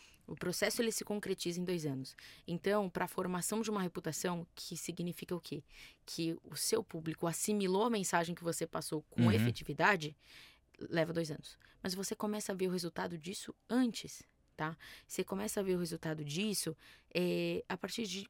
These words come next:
Speaker 1: quatro a seis meses de
Speaker 2: Uhum.
Speaker 1: trabalho conciso de relações públicas, que é a menção na imprensa, que é reproduzir esse resultado de maneira estratégica. Então, o que eu falo é, espera, a, o, você vai ver as menções na imprensa antes, trabalhando com a mention.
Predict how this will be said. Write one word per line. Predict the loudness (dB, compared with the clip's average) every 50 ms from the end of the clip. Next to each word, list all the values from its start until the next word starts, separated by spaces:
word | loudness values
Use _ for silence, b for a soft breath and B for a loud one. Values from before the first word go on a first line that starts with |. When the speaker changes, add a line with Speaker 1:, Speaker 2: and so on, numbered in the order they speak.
| _
Speaker 1:
quatro | -2 0 0 0 0 -4 -6
a |
seis | -2 0 0 0 2
meses | 0 0 0 -2 -4 -10 -10 -16 _ _
de | 2 2 4 4
Speaker 2:
Uhum. | 2 2
Speaker 1:
trabalho | 2 2 2 2 2 2
conciso | -2 -4 -6 -6 -2 -2 -2 -2 -2 -4
de | -4
relações | -2 -2 -2 -2 -2 -6 -6
públicas, | -4 -6 -6 -4 -4 -6 -6 -8 -10 -10 B B B B B B
que | 0 2 4
é | 4
a | 4 2
menção | 0 0 -2 -2 -4 -4
na | -4 -6
imprensa, | -6 -2 -2 0 0 0 0 0 -2 -2 -4 -6 -4
que | _ -2
é | -2
reproduzir | -2 -2 _ -6 -6 -6 -6 -6 -6 -6 -4 -4 -4 -2
esse | -2 -2 -2
resultado | -4 -4 -2 -2 -2 -2 -2
de | -4 -2
maneira | -2 -2 0 0 0 -2
estratégica. | -2 -4 -6 -6 -4 -4 -4 -4 -4 -6 -8 -14 B B B B B B B B
Então, | -4 -4 0 2 4 6 6 4 4 0 -4 _ _ _
o | -6 -2
que | -2 -2
eu | -4
falo | 0 0 0 0 0 -2
é, | -4 -4 _ _ _ _ _
espera, | -10 -10 -2 -2 0 0 0 -4 -8 _ _
a, | -2 -2 0
o, | 0 -2 -2 -2 _ _ _ _ -8
você | -4 -4 -2 0 2
vai | 2 4 4
ver | 6 4
as | 4
menções | 4 2 2 0 0 0
na | 0
imprensa | -2 0 0 0 0 0 0 2
antes, | 2 0 0 -2 -10 -16 -18 -20 -12
trabalhando | -8 -6 -2 0 0 0 -2 -2
com | -4 -4
a |
mention. | -4 -2 -4 -6 -8